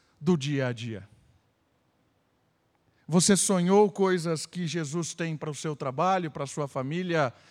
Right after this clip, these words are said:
para o seu futuro? Ou você correu atrás do que o mundo tá dizendo para você que é a verdadeira vida? Quais são os seus sonhos?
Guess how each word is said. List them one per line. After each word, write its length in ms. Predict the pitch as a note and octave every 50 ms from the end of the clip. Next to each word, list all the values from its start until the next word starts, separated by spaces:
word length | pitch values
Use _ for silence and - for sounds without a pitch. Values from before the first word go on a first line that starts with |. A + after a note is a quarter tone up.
| - _ _ _
para 120 | - D#3
o 20 | D3+
seu 200 | - - E3+ D#3+
futuro? 600 | - - D3+ C3 - G3 G#3+ B3 C4+ C#4+ D4 D4 - _ _ _ _
Ou 100 | A#3 A#3
você 260 | A3 A3 - - G#3
correu 360 | - - F#3+ E3+ F3+ F#3 F3+
atrás 840 | F3 E3 E3 - F3 E3+ E3+ D#3+ D3 - - - - - - - - - _ _ _ _ _ _
do 140 | D3 D#3+ D#3+
que 100 | - F3+
o 80 | F3
mundo 260 | E3 E3+ F3 E3 D3+ D3
tá 180 | - F3 D#3+
dizendo 400 | D3+ C3+ B2+ C3+ D#3+ D#3+ D#3 C#3+
para 180 | C3 D#3+ D3+ D3
você 520 | C#3 C#3+ C3 - - D#3+ D3+ C#3+ C3 A2+ - _ _ _ _ _ _ _ _ _ _
que 220 | _ - E3 D#3 D3+
é 120 | D3 D3
a 60 | C3+
verdadeira 680 | C3 A#2+ C#3 D3 C#3 C3 C3+ C3 B2+ C#3 C#3 B2+ B2 A#2+
vida? 460 | G#2+ A2+ B2 A#2 G#2+ A2 G#2 A2 - _ _ - - - - - _ _ _ _ _ _ _ _ _ _ _ _ _ _ _ _ _ _ _ _ _
Quais 200 | - A4 G#4 -
são 140 | - G#4+ F#4
os 80 | C4+
seus 200 | - F#4+ C#4 G3+
sonhos? 840 | - - A#3 A3+ G3 D#3+ C#3+ A2 G2+ F#2 - - - - - - -